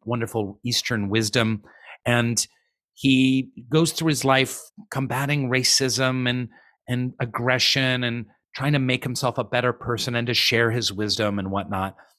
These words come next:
And that I use as an analogy for our personal spiritual transformation, which is so important, finding peace and serenity, meditation, prayer, connection.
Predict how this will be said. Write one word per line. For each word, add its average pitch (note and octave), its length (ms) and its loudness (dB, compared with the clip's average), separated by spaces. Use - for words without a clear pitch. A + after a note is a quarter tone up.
And B2+ 140 -2
that F3+ 260 2
I C3+ 60 2
use A#2+ 220 0
as G#2 120 -4
an G2 100 -2
analogy F2+ 720 -2
for E2 160 -6
our D#2+ 80 -8
personal F2+ 560 -10
spiritual E2 640 -8
transformation, D#2+ 800 -10
which D#2 160 -12
is D#2+ 100 -8
so - 220 -2
important, D#2+ 680 -10
finding F#2+ 300 -4
peace - 420 -2
and D#2 100 -10
serenity, E2+ 680 -4
meditation, F2 1000 -4
prayer, E2+ 680 -4
connection. F2 1120 -4